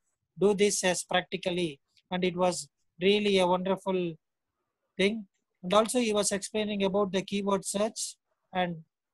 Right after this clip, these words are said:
for different types of people, how they can, uh, search and, uh, filter and take the result from this. And, uh, lastly, he has explained about the big,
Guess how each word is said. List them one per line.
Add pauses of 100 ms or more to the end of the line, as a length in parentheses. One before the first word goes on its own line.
(160)
for
different
types
of
people,
how
they
can,
uh, (440)
search (380)
and,
uh,
filter
and
take
the
result (160)
from
this. (580)
And,
uh,
lastly,
he
has
explained
about
the
big,